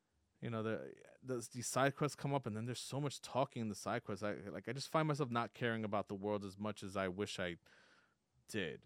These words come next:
You know what I mean? I just don't care about the world that much. I think that's what it is. It's like, gameplay is all right. It's decent. I like doing the traps. When you see the, the mon-, the, the metal monsters going into your traps and, and, and people, you know, and them blowing up and you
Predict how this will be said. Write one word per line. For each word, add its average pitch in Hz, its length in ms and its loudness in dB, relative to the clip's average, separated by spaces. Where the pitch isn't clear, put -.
You 107 80 -4
know 110 80 -2
what 110 40 0
I 107 40 0
mean? 113 160 0
I 107 60 2
just 107 260 -6
don't 120 220 2
care 131 120 4
about 113 160 4
the 107 80 -2
world 101 360 2
that 87 140 0
much. 78 300 -6
I 95 60 -4
think 123 160 -6
that's 123 180 -6
what 117 100 2
it 95 120 -2
is. 85 280 -2
It's 92 100 -10
like, 95 200 -4
gameplay 160 340 6
is 196 140 8
all 180 120 10
right. 143 240 6
It's 208 160 -4
decent. 135 420 0
I 117 80 2
like 117 200 2
doing 139 160 0
the 135 60 0
traps. 135 420 4
When 107 120 -2
you 101 60 0
see 143 300 4
the, 123 340 6
the 113 80 2
mon-, 123 320 4
the, 107 300 2
the 98 140 2
metal 120 240 2
monsters 120 400 -2
going 120 260 0
into 123 240 -4
your 117 100 2
traps 117 480 4
and, 92 180 -2
and, 95 320 -4
and 92 180 -6
people, 110 280 -8
you 120 160 -2
know, 110 160 0
and 92 200 -4
them 120 180 0
blowing 123 320 0
up 123 240 0
and 95 220 -2
you 101 80 -8